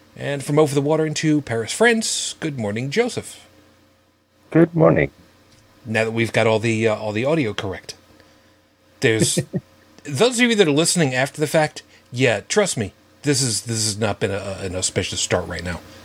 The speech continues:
Speaker 1: Sorry. I'll
Speaker 2: Kinda fun though.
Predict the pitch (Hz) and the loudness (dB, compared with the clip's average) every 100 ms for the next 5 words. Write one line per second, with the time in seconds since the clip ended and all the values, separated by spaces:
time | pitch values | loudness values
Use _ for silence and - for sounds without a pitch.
0 | - - - - - - - - - - | -20 -20 -20 -20 -20 -20 -20 -20 -8 -4
1 | 110 87 82 - _ _ - _ _ _ | -2 -4 -8 -16 _ _ -20 _ _ _
2 | - 101 98 - - - 87 - - 80 | -2 -2 -2 -10 -8 -2 0 0 2 2
3 | - - | 2 0